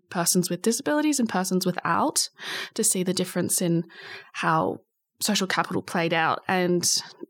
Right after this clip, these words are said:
Maundani, who was in my group, there was so many times where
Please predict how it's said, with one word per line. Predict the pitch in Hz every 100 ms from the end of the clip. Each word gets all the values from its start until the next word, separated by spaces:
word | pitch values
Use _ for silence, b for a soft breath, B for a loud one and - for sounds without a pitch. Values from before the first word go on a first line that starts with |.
| _ _ - -
Maundani, | 202 196 190 185 170 170 196 302
who | - 185
was | 175 175 - -
in | 185
my | 170 175
group, | 170 175 165 - - B B B B B B B -
there | 220
was | -
so | - 220
many | 214 233 247
times | - - 185 185 247 339 - -
where | 196 180 175